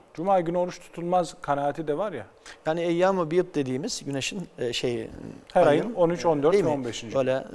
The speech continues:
Speaker 2: dolunay diyoruz değil mi onlara? O günler yani on üç, on dört, on beş. Yani on üç, on dört, on beş deyince ne olacaktır? E, nafile de ol-, olsa yani, e,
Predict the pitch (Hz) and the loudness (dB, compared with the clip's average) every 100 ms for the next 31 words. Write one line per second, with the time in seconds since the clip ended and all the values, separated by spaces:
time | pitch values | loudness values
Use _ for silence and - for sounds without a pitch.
0 | 131 143 147 170 170 101 117 120 277 180 | 2 2 4 4 4 0 -6 -6 -4 -2
1 | 117 117 127 - - - _ 190 185 175 | -4 -8 -12 -14 -18 -18 _ 6 6 2
2 | 143 123 113 - - 156 131 - 165 208 | 4 2 0 -8 2 4 4 2 2 2
3 | - - 165 135 175 190 151 110 107 - | -4 2 2 4 2 2 -2 -2 -6 -8
4 | - - _ 147 170 190 202 202 196 196 | -12 -20 _ 2 4 2 2 2 4 4
5 | 196 190 196 - 208 226 170 190 214 139 | 4 4 2 0 -2 0 0 4 4 4
6 | 123 - 269 - - - - 156 147 143 | 2 -4 -10 -10 -20 -20 -10 0 2 6
7 | 151 165 202 233 170 127 123 - - 139 | 8 8 8 6 6 4 2 -4 2 2
8 | - 190 294 - - - - 151 135 131 | 4 2 0 -6 -20 -10 6 6 6 -2
9 | - 127 | -4 -12